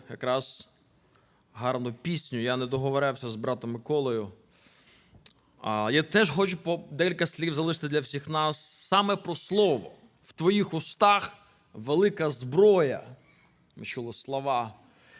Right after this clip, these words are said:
Але я торкнуся слова, яке виходить з Божих вуст, і яке важливе в житті нашому. Я так спостерігаю за інформаційною картиною, яка оточує наші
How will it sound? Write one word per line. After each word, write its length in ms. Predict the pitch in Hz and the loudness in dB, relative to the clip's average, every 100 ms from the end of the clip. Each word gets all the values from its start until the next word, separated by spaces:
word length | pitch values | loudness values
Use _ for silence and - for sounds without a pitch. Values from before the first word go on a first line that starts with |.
| - _ | -20 _
Але 140 | 185 | 6
я 80 | 262 | 8
торкнуся 680 | 254 196 180 202 - 175 156 - - - - - - - - - _ - | 8 2 4 4 6 6 6 0 -18 -20 -20 -20 -20 -20 -20 -20 _ -14
слова, 420 | - 190 196 185 | 0 6 8 8
яке 240 | 170 175 | 6 2
виходить 640 | 165 156 190 180 160 139 - - _ _ _ _ _ _ | 0 0 0 2 0 -4 -14 -20 _ _ _ _ _ _
з 100 | - | -12
Божих 480 | 127 139 151 135 127 | -6 0 2 2 -4
вуст, 320 | 120 117 104 - - _ _ - _ _ _ _ _ _ _ _ - - | -6 -6 -6 -14 -20 _ _ -20 _ _ _ _ _ _ _ _ -8 2
і 80 | |
яке 200 | 170 180 | 4 6
важливе 380 | 185 165 190 175 | 4 6 4 4
в 60 | 147 | 2
житті 240 | 147 143 | -2 0
нашому. 580 | 165 139 104 104 67 - - - | 0 0 -2 -8 -12 -16 -20 -4
Я 140 | 175 185 | -2 2
так 460 | 196 185 - - | 0 -2 -10 -14
спостерігаю 760 | - - 160 190 175 170 190 170 | -18 -10 -4 0 2 4 4 4
за 360 | 151 160 151 - - - _ - - - | 6 4 4 -2 -16 -20 _ -20 -20 -12
інформаційною 720 | 131 151 156 147 190 180 170 | -8 -4 -4 -2 0 0 0
картиною, 720 | 165 147 165 165 156 151 139 117 - _ _ | -2 -2 -2 0 0 0 0 -4 -16 _ _
яка 220 | - 117 | -14 -4
оточує 540 | 139 139 165 139 - 135 | -4 -2 -6 -6 -4 -4
наші 500 | 139 147 - 156 | -2 -2 -2 -6